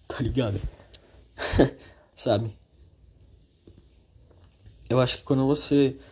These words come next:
deixa de, de, de tentar ter razão, de tentar ser o certo, você começa a nutrir uma humildade dentro de você.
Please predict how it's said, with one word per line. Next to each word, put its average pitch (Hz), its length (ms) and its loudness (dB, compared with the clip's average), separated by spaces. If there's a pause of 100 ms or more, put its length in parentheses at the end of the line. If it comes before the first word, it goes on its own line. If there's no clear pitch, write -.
(300)
deixa 117 600 -2
de, 110 240 -6 (260)
de, 107 500 -4 (480)
de 113 160 -6
tentar 113 560 0
ter 113 200 -2
razão, 104 720 0 (580)
de 113 200 -4
tentar 110 480 0
ser - 180 -2
o 107 120 -4
certo, - 580 -4
você 101 240 -6
começa 123 560 -6
a 120 140 -4
nutrir 123 440 -8
uma 127 300 -4
humildade 117 720 -2
dentro 98 280 -6
de 101 100 -10
você. 101 420 -8